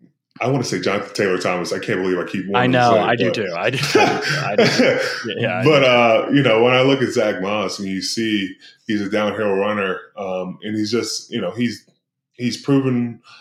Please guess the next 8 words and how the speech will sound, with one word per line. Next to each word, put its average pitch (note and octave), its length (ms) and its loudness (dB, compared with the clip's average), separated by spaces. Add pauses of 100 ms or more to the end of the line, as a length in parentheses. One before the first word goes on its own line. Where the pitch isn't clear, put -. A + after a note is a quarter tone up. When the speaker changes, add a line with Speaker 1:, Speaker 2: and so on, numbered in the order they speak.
(100)
Speaker 1:
uh, G2+ 400 -2 (500)
himself A#2 480 -2
with A2+ 100 -4
his A2 140 -2
opportunities. G#2+ 920 -6
And F#2 160 -12
so, F#2 560 -4 (360)
uh, - 280 -10